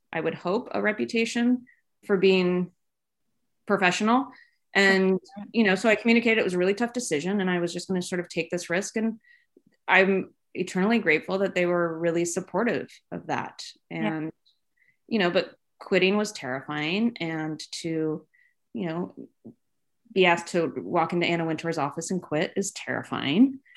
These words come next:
Speaker 2: <laughs> Do you
Speaker 1: But
Speaker 2: remember what you were wearing? <laughs>
Speaker 1: I don't remember what I was wearing, oddly, though that's an interesting point. I was really nervous,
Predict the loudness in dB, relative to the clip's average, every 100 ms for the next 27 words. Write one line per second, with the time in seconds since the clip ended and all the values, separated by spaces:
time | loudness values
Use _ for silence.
0 | -10 -4 0 0 2 0 0 _ _ -8
1 | 0 6 10 10 10 4 4 6 6 6
2 | 6 6 4 2 0 0 0 0 -10 -20
3 | -20 -4 -2 -2 _ _ 6 10 10 10
4 | 8 6 8 8 10 8 8 6 8 8
5 | 6 4 -2 _ _ -2 0 2 2 2
6 | 2 2 0 0 -2 -2 -2 -4 -4 -4
7 | -4 -8 _ _ -6 -2 0 -2 -6 2
8 | 8 8 8 4 8 8 10 6 4 0
9 | -6 _ _ _ _ _ _ _ _ _
10 | _ _ _ _ 6 8 6 4 0 -2
11 | -8